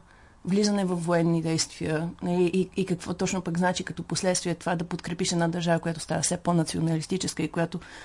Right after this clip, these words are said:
в момента, където се подклажда един режим, който, когато войната свърши, може да бъде много опасен,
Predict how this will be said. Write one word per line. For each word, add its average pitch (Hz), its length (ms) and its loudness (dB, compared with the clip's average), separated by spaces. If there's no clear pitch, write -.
в - 60 -6
момента, 175 420 4
където 185 240 2
се 175 180 -2
подклажда 185 840 0
един 196 260 4
режим, 185 240 2
който, 185 340 0
когато 180 440 0
войната 175 400 0
свърши, 190 360 0
може 175 220 0
да 170 60 0
бъде 165 220 2
много 196 320 4
опасен, 175 600 2